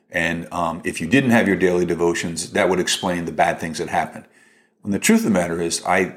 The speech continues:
I wanna come before the Lord, whatever definition my daily devotions has,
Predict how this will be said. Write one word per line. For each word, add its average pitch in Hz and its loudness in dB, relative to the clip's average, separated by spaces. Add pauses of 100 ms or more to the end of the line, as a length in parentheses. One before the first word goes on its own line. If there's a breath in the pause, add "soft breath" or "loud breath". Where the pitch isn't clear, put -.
(140)
I 95 0
wanna 127 2
come 120 0
before 95 0
the 90 0
Lord, 90 4
whatever 120 2
definition 95 2
my 82 -2
daily 85 2
devotions 82 -4
has, 90 0